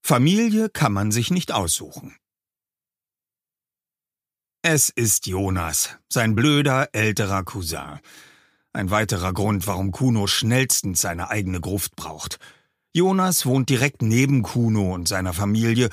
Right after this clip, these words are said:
und ärgert ihn in jeder freien Minute. Bevor Kuno seine Einkäufe wieder an sich reißen kann, hat Jonas schon in einen der Beutel gegriffen. "Wollen wir doch mal sehen, was das kleine Skelett so alles gekauft hat?"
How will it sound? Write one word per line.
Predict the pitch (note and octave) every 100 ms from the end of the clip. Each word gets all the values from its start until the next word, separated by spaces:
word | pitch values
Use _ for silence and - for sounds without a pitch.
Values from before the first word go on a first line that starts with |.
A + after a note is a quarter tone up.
| -
und | - A#2 -
ärgert | D#3+ F3 D#3+ D3+ -
ihn | C#3 A2
in | G#2
jeder | F#2+ F2+ C#3+ G3 F#3+ F3
freien | D#3+ - G#2+ G#2+ G#2
Minute. | F#2+ F2 D#2+ - F#2 - _ _ _ _ _ _ _ _
Bevor | B2 - E3 G3
Kuno | - B2+ C3+ E3
seine | E3 A#2 F#2 F2+
Einkäufe | A2 C#3 - C3+ C3+ C3+
wieder | G#2 F2+ -
an | C3
sich | C#3 C#3
reißen | B2+ B2+ B2+ A#2
kann, | B2 B2 - - -
hat | G#3+
Jonas | C3+ A#2+ C3 D#3 -
schon | F3 F3
in | E3+ F3
einen | - G#2+ G2+ G2+
der | C#3
Beutel | B2 G2 E2+ E2+ E2+
gegriffen. | F#2 F#2+ F#2 - - _ _ _ _ _ _ - - - -
"Wollen | A3 A#3 B3
wir |
doch | B3 G3
mal | G#3+ E3
sehen, | C3+ D3 G#3
was | B3
das | - A3
kleine | - D#3+ E3+ F#3+
Skelett | - F#3 E3+ E3
so | G3
alles | D#3 C#3+ -
gekauft | D3+ D3 A#2+ B2+ -
hat?" | C#4+ F#3